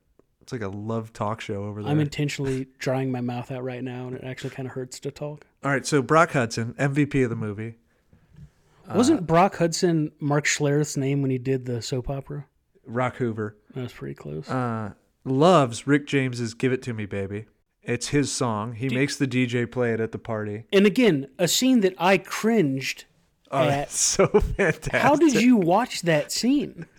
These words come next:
Speaker 1: <laughs> Watching him dance still cracks me up.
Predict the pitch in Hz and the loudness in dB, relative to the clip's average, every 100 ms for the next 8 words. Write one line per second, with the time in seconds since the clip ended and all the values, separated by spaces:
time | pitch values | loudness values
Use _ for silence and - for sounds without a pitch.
0 | - - - - 190 - 113 135 - 185 | -16 -14 -16 -8 -8 -4 -2 -2 -2 -2
1 | 165 160 139 123 123 117 - - - - | -2 -2 -2 -2 -2 -6 -14 -20 -20 -20
2 | _ _ _ - - 147 135 139 117 110 | _ _ _ -14 -4 -2 0 0 -2 -2
3 | 113 104 95 | -6 -8 -10